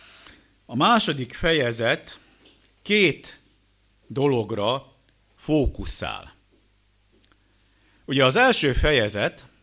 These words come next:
az nagy vonalakban, nagy ívben írja le a világnak a teremtését,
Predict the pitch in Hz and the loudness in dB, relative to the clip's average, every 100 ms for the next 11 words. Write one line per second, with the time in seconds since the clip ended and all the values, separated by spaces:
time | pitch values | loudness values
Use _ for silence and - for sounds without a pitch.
0 | _ _ _ _ _ _ 143 127 123 - | _ _ _ _ _ _ -4 -4 -6 -10
1 | - 202 196 143 151 135 123 127 127 151 | -2 0 0 0 -2 0 -2 -2 -4 -2
2 | 180 151 156 139 117 95 107 113 165 165 | -4 -4 -8 -6 -6 -6 -4 -4 -6 -8
3 | - _ _ _ _ - 151 131 113 98 | -18 _ _ _ _ -4 0 0 0 0
4 | 98 135 143 - _ _ _ - 104 156 | 0 -2 -6 -16 _ _ _ -10 -2 2
5 | 135 110 98 104 127 - - - - - | 4 4 0 0 -2 -4 -20 -20 -16 -12
6 | 104 127 117 98 92 104 98 - 135 160 | -4 -2 -2 -4 -8 -10 -8 -8 -6 -8